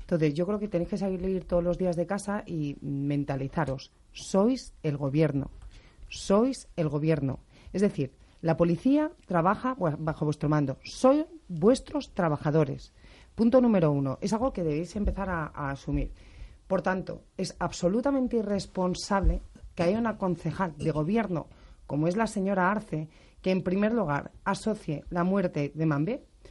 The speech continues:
a la muerte de Lucrecia, una mujer que fue asesinada por ser dominicana, quiero recordarlo. Las situaciones de punto de partida son absolutamente distintas, ¿no?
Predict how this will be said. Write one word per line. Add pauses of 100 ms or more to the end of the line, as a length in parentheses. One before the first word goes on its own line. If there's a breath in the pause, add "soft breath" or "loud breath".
(300 soft breath)
a
la
muerte
de
Lucrecia,
una
mujer
que
fue
asesinada
por
ser
dominicana,
quiero
recordarlo. (640 soft breath)
Las
situaciones
de
punto
de
partida
son
absolutamente
distintas,
¿no?